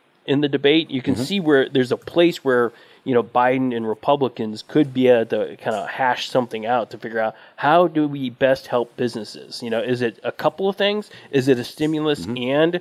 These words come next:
Speaker 1: you know, direct payments to some businesses? And how do you, like, you know,
Speaker 2: Yeah.
Speaker 1: figure out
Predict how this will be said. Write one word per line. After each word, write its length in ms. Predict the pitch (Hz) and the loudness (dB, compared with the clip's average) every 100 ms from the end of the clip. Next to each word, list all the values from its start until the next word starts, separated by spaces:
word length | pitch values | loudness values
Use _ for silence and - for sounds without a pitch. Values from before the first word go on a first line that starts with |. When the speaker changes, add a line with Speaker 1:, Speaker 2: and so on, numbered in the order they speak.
| - - _ | -10 -20 _
Speaker 1:
you 80 | 131 | 0
know, 120 | 135 | 0
direct 300 | 127 139 - | 2 0 0
payments 360 | 143 139 147 - | -2 0 0 -2
to 100 | 127 | -4
some 200 | 131 110 | -2 -4
businesses? 640 | 117 135 185 196 202 208 - - - | -2 -4 -4 -4 -6 -6 -14 -18 -8
And 120 | 127 | -4
how 180 | 156 175 | 2 2
do 80 | 185 | 2
you, 320 | 165 143 - | 2 2 2
like, 220 | 135 139 - - | -2 -2 -4 -8
you 140 | 127 | 2
know, 80 | 139 | 2
Speaker 2:
Yeah. 300 | 135 95 - - | 2 -4 -10 -4
Speaker 1:
figure 280 | 151 135 131 | -2 0 4
out 240 | 135 131 | 4 4